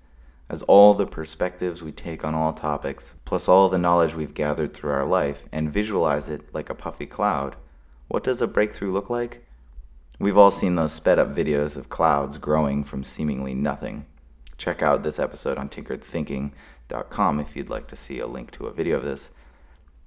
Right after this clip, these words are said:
A breakthrough is like one small part of that cloud getting larger,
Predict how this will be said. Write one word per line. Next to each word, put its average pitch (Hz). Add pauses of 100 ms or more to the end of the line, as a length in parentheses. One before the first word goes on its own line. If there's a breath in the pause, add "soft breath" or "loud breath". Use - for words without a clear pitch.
A -
breakthrough 82 (280)
is 80
like 80
one 113
small 98
part 85
of 73
that 76
cloud 67
getting 69
larger, 62